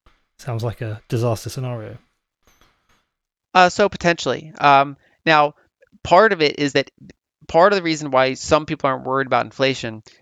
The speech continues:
Speaker 2: is because i-, if there's high joblessness and if, uh, you know, wages ha-, don't really rise, right? Because there's, you know, there's a lot of workers looking for jobs, so, you know, they're not really in a position to negotiate for higher wages. That can potentially keep a lid on inflation, right? Because you don't have
Speaker 1: Right.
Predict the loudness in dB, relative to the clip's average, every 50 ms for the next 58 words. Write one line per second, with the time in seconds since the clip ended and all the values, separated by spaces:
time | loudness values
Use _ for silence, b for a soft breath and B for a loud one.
0 | b b -6 -6 -6 -6 -10 -8 -2 0 0 0 0 -4 -10 _ -16 -16 -16 -10
1 | -2 0 0 0 -2 -2 -2 0 0 0 -2 -2 -2 0 0 0 -2 0 0 0
2 | 0 -2 -4 -10 -10 -10 -10 -10 -10 -10 -12 -10 -10 -10 -10 -6 -2 -2 -2 -2
3 | -4 -10 -20 b b b b b b b 2 2 2 2 0 -4 -10 -12 -10 -8
4 | -6 -4 -4 -4 -6 -8 -10 -10 -12 -14 _ _ -6 -4 -4 -4 -2 -4 -8 -8
5 | -4 -2 0 0 0 -2 -4 -8 -14 -10 -6 -6 -6 -6 _ -12 -6 -6 -6 -6
6 | -6 -10 -14 -14 -14 -12 -10 -10 -10 -10 -8 -4 -2 0 0 -2 -2 -4 -6 -6
7 | -6 -8 -14 -12 -12 -12 -14 -14 -16 -12 -12 -6 -2 0 2 2 2 2 -2 -8
8 | -10 -6 -6 -6 -6 -6 -10 -10 -8 -8 -8 -8 -6 -4 -4 -4 -4 -6 -8 -8
9 | -8 -14 -14 -12 -12 -10 -12 -12 -14 -12 -12 -12 -8 -6 -6 -6 -6 -8 -10 -10
10 | -10 -10 -4 -4 -4 -4 -4 -4 -6 -6 -6 -4 -6 -8 -8 -10 b b b b
11 | b b b b 0 2 2 2 0 -4 -4 -4 -4 -4 -6 -10 -6 -4 -4 -4
12 | -4 -6 -8 -10 -10 -12 -14 -10 -10 -10 -4 -4 -2 -2 0 -2 -4 -6 -8 -8
13 | -4 -4 -4 -4 -6 -10 -12 _ _ -6 -4 -4 -4 -4 -6 -10 -8 -8 -8 -4
14 | -4 -2 -2 -2 0 0 0 0 0 -4 -8 -16 -16 -16